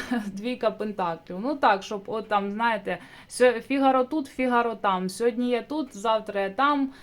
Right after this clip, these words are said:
Е, і ніхто не знає насправді де, якось швидко це все відбувається. Тобто він, скоріше за все, е, боїться, що його дістануть і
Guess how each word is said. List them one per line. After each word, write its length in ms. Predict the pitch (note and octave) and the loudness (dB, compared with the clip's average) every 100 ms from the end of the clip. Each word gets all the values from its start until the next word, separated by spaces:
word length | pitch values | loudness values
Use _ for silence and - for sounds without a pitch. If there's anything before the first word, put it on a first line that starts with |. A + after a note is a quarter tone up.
| - - | -20 -8
Е, 600 | - G3+ G3+ G3 G3 F#3+ | -2 0 2 0 0 -2
і 200 | - A#3 | -6 -6
ніхто 340 | A3 G#3 C4+ C4 | -8 -4 0 0
не 120 | B3 | 0
знає 320 | A#3+ A#3 A3+ | 0 0 0
насправді 580 | G#3+ G#3 A3+ A3 G3+ G#3 | -2 -4 0 0 0 -4
де, 220 | G3+ C#4+ | 0 2
якось 360 | C4 A3 G#3 G3+ | 2 2 -4 -4
швидко 420 | A#3+ C#4+ C#4+ A#3+ | -4 -4 -2 -2
це 160 | A#3 A3 | -2 -8
все 240 | - A3+ | -6 -6
відбувається. 720 | A3+ G3 G#3+ A3 G#3 G3+ G3+ G3 | -6 -8 0 2 2 0 -6 -12
Тобто 260 | G3+ A#3+ | -4 0
він, 180 | B3 C4+ | 2 2
скоріше 460 | C4 A#3+ A#3+ A#3 G#3 | 2 0 -2 -4 -6
за 120 | G#3+ | -8
все, 480 | G3+ B3 B3 A3+ - | -4 0 0 0 -2
е, 400 | G#3 G3+ F#3+ F#3 | -2 -2 -2 -4
боїться, 520 | E3+ A3 A#3+ G3+ G#3 | -6 -6 -6 -6 -10
що 180 | G3 G#3 | -8 -6
його 240 | G#3 A3 | -4 -6
дістануть 760 | G#3 G3+ - B3 B3 A3 G3 G3+ | -6 -8 -2 0 0 -2 -8 -6
і 300 | G3+ F#3+ | -4 -4